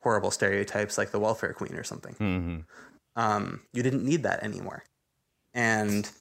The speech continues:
Speaker 1: people were doing this unaware, and people were, like, responding to it unaware that they were responding to it to some degree.
Speaker 2: Mm-hmm.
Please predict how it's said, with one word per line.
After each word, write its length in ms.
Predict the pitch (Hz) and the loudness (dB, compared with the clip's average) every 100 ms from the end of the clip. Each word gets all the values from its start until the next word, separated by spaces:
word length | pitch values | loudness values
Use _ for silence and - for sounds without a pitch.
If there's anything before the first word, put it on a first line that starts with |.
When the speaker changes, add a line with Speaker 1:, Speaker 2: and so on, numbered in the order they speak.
| - _ _ _ _ _ - - - - - | -20 _ _ _ _ _ -20 -18 -18 -18 -6
Speaker 1:
people 300 | - 156 143 | 2 4 4
were 120 | 123 120 | 4 4
doing 320 | 143 147 135 | 4 4 4
this 360 | 127 123 - | 4 2 0
unaware, 480 | 135 127 120 151 139 | 0 2 4 6 6
and 140 | 127 - | 4 0
people 260 | 143 135 | 0 2
were, 140 | 120 117 | 2 2
like, 400 | 107 107 104 - | 2 2 0 0
responding 540 | 117 - 139 160 175 123 | -4 0 0 2 0 0
to 160 | 113 | 2
it 140 | 107 110 | 2 2
unaware 380 | 117 117 131 160 | 0 0 2 2
that 120 | 110 | 2
they 80 | - | -2
were 100 | 110 | -4
responding 420 | - - - - | -4 -6 -8 -10
to 140 | - - | -6 -4
it 100 | - - - - | -6 -10 -20 -20
to 280 | 107 110 - | -20 -8 -6
some 140 | 104 | -2
degree. 300 | 104 120 123 | 0 2 2
Speaker 2:
Mm-hmm. 280 | 95 90 80 | 0 -4 -8